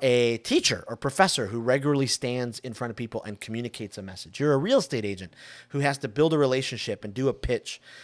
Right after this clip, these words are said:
Uh, you're an influencer, perform behind a camera. You're someone who communicates. The Speakers Conference is for you, because we hope together that we'll learn how to be more effective, more empathetic,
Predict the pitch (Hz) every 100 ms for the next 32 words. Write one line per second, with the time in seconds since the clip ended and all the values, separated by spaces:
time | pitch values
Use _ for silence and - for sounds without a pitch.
0 | - - 117 123 202 208 247 208 156 101
1 | - 85 - 113 139 143 139 160 151 -
2 | 156 160 101 - - 143 214 220 - 208
3 | 220 190 185 - 139 143 123 104 92 -
4 | _ _ - - _ 143 - 180 196 180
5 | - 151 135 - 120 - 104 - 101 82
6 | - _ _ _ - - 139 151 139 165
7 | 196 214 220 - 147 151 156 107 101 147
8 | - _ _ _ _ _ - 131 143 139
9 | 151 156 151 156 156 139 160 196 170 151
10 | 139 135 135 123 113 113 - 156 160 185
11 | 165 - - 127 117 - 139 127 - 147
12 | 151 -